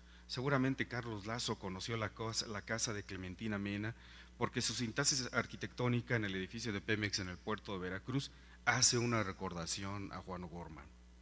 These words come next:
De los originales de estos dibujos, me permito mencionarles un poco la historia, cómo llegaron a nuestra universidad. Fue a través del arquitecto Pedro de la Armo-, de la Mora, hermano de Enrique de la Mora, el Pelón de la Mora,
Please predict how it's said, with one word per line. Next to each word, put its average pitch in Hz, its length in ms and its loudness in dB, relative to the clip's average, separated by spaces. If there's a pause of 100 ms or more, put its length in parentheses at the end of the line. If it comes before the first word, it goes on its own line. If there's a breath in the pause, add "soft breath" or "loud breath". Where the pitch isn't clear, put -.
(1120 loud breath)
De 117 100 4
los 117 160 4
originales 127 520 8
de 127 60 4
estos 123 220 -2
dibujos, 113 600 -2 (160)
me 107 120 -2
permito 123 440 0
mencionarles 104 800 0 (180)
un 117 120 -12 (160)
poco 113 220 -4
la 98 100 0
historia, 98 420 -2
cómo 101 200 -4
llegaron 92 400 -2 (140)
a 87 80 -10
nuestra 87 260 -8
universidad. 80 480 -8 (1200)
Fue 113 220 6
a 113 120 2
través 101 240 -2
del 98 100 0
arquitecto 90 560 -2
Pedro 98 360 2
de 87 80 0
la 92 100 -2
Armo-, 117 340 -2
de 104 220 -6
la 107 80 4
Mora, 127 320 4 (320)
hermano 110 480 2
de 101 80 -4
Enrique 95 320 -8
de 90 80 -8
la 85 100 -8
Mora, 101 300 -8
el 73 100 -12
Pelón 110 300 -6
de 95 60 -6
la 92 100 -4
Mora, 117 280 0